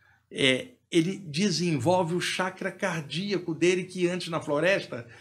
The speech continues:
só era desenvolvido pra aqueles da sua própria espécie, não contra outro que é o predador ou a presa.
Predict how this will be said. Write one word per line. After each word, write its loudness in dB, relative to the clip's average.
só 4
era 8
desenvolvido 2
pra 0
aqueles 2
da 2
sua 0
própria 4
espécie, 4
não 6
contra 4
outro 4
que 2
é 6
o 0
predador 4
ou 6
a 4
presa. 2